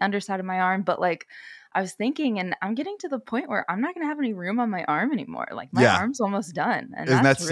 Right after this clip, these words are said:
Speaker 1: really exciting, yeah.
Speaker 2: Isn't that sick? Yeah, I'm kind of in the same way with, with my right arm. Like, I gotta choose a piece wisely because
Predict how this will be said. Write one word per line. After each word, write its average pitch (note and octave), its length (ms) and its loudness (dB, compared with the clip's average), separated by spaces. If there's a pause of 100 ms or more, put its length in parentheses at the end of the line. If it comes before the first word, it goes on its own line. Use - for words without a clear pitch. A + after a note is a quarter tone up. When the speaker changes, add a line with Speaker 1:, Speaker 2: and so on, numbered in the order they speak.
(160)
Speaker 1:
really F3 260 -2
exciting, - 640 -2
yeah. E3 280 -4
Speaker 2:
Isn't B2 160 -4
that C#3+ 160 -2
sick? C3 280 2
Yeah, C#3+ 200 10
I'm C3+ 220 8
kind D3+ 180 6
of C#3 80 2
in C#3 100 4
the B2+ 60 4
same A#2+ 260 4
way B2+ 180 10
with, A2+ 280 2
with B2 200 2
my A2+ 120 6
right A2 300 6
arm. G2 240 0
Like, G2 260 0
I G#2+ 120 4
gotta A#2+ 240 6
choose B2+ 420 0
a A2 80 0
piece A#2 340 -4
wisely A2 500 6
because F2+ 680 -4